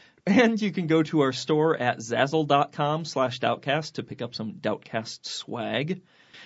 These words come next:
Uh, if you like the show, please write us a nice review on iTunes or whatever podcast aggregator you use. Also, you still have a chance to vote for us in, as the best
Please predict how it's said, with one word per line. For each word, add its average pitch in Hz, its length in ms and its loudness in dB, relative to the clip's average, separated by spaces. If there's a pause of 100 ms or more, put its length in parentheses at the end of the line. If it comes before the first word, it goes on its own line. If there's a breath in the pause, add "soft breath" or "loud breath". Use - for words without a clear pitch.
(140)
Uh, 165 400 8
if 208 180 6
you 247 120 -4
like 247 220 4
the 214 60 0
show, 226 220 4
please 175 300 -4
write 127 180 2
us 127 100 -6
a 123 60 -4
nice 123 300 -4
review 123 300 -2
on 117 160 -2
iTunes 131 680 -4
or 120 200 0
whatever 113 340 -2
podcast 120 580 0
aggregator 117 840 -6 (200)
you 117 220 -6
use. 135 580 -4 (540 soft breath)
Also, 202 640 4 (320)
you 135 160 -8
still 214 340 0
have 262 160 0
a 247 60 -4
chance 151 480 -2 (160)
to 151 120 -2
vote 135 520 2 (140)
for 127 260 -4
us 127 340 0 (220)
in, 123 320 -6
as 123 220 -2
the 117 180 -6
best 170 400 0